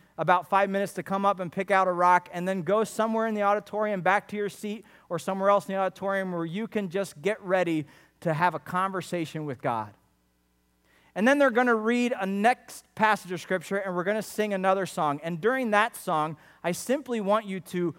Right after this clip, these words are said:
hold the rock that you have and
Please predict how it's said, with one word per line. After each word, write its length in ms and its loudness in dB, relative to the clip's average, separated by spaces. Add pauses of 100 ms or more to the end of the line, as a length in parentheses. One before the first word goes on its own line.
(140)
hold 340 4
the 100 2
rock 380 4
that 180 0
you 140 -2
have 480 0 (760)
and 140 -4